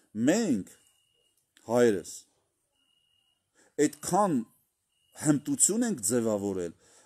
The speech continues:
այդ նույն մի քանի բանի մասին խոսել քսանմեկ տարբեր և քսաներկու կամ չգիտեմ, քանի կուսակցություն ունենք հիմա։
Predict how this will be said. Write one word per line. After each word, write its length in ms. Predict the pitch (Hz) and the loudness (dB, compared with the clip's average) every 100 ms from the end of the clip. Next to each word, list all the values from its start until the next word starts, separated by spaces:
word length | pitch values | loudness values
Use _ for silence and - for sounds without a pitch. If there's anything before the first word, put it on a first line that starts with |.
| _ | _
այդ 280 | 160 170 120 | 6 6 6
նույն 360 | 156 196 220 147 | 2 4 4 4
մի 180 | 131 | 0
քանի 340 | 170 151 143 139 | 0 0 2 2
բանի 340 | 104 123 131 | 0 0 2
մասին 420 | 107 101 101 190 | 2 0 -2 -2
խոսել 340 | 185 135 131 185 | -2 -2 -2 -2
քսանմեկ 640 | - - 170 156 151 214 - | 6 6 8 4 2 0 0
տարբեր 480 | 143 131 127 170 - | -2 0 0 -2 -4
և 200 | 110 113 | -4 -2
քսաներկու 640 | - - 135 123 127 - 113 | 2 2 2 0 -2 -4 -8
կամ 220 | - 90 | -8 -12
չգիտեմ, 360 | - 117 107 | -12 -10 -8
քանի 300 | 82 110 113 | -8 -10 -10
կուսակցություն 540 | 110 95 87 87 - 82 | -10 -14 -14 -14 -16 -16
ունենք 200 | 80 85 | -16 -20
հիմա։ 240 | _ - | _ -20